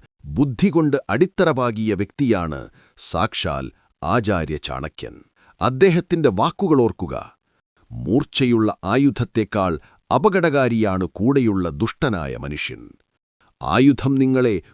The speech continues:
ഒരു നിമിഷം കൊണ്ടില്ലാതാക്കും, എന്നാൽ ദുഷിച്ച സഹവാസം നിങ്ങളുടെ ആത്മാവിനെയും സമാധാനത്തെയും കീർത്തിയെയും തലമുറകളെപ്പോലും കാർന്നുതിന്നും. ഇന്നു ഞാൻ സംസാരിക്കുന്നത്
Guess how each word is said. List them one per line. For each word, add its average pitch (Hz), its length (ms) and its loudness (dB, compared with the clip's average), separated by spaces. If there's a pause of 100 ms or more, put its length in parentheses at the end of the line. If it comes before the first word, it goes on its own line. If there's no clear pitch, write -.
(140)
ഒരു 120 140 4
നിമിഷം 175 480 2
കൊണ്ടില്ലാതാക്കും, 131 1000 0 (200)
എന്നാൽ 87 540 -2 (280)
ദുഷിച്ച 147 520 -2
സഹവാസം 113 840 0 (260)
നിങ്ങളുടെ 95 580 0 (120)
ആത്മാവിനെയും 107 880 -2 (260)
സമാധാനത്തെയും 104 1160 -2 (280)
കീർത്തിയെയും 110 840 0 (380)
തലമുറകളെപ്പോലും 139 1000 2
കാർന്നുതിന്നും. 71 880 -6 (680)
ഇന്നു 208 280 4
ഞാൻ 170 260 2
സംസാരിക്കുന്നത് 120 1000 0